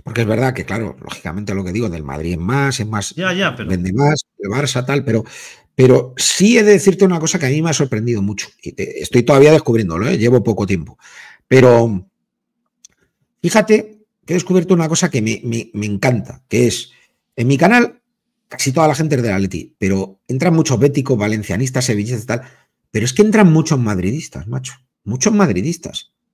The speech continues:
Speaker 1: Yo me quedo sorprendido, entra gente del Barça, pero entran muchos madridistas. Y, y eso me ha dado que pensar una cosa, que es que, mm, realmente la gente no entra en los canales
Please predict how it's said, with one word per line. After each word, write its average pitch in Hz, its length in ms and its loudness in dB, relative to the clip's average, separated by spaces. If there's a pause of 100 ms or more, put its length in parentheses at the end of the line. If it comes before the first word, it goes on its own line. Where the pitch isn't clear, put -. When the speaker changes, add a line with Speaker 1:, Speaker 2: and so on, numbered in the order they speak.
(100)
Speaker 1:
Yo 123 120 0
me 170 120 4
quedo 190 180 4
sorprendido, 131 640 -2 (100)
entra 104 200 -6
gente 135 200 -2
del 98 120 2
Barça, 151 300 -4 (220)
pero 95 140 0
entran 214 260 6
muchos 196 280 6
madridistas. 131 640 -2 (500)
Y, 127 440 4
y 156 160 6
eso 220 220 8
me 208 120 6
ha 208 40 6
dado 208 180 8
que 180 120 2
pensar 160 640 -2
una 147 260 -2
cosa, 123 260 -4
que - 60 -4
es 135 100 -2
que, 156 360 -4 (160)
mm, 104 300 -8 (420)
realmente 208 800 4 (460)
la 120 240 0
gente 226 300 2
no 220 120 6
entra 190 240 4
en 160 80 4
los 160 160 0
canales 139 800 -2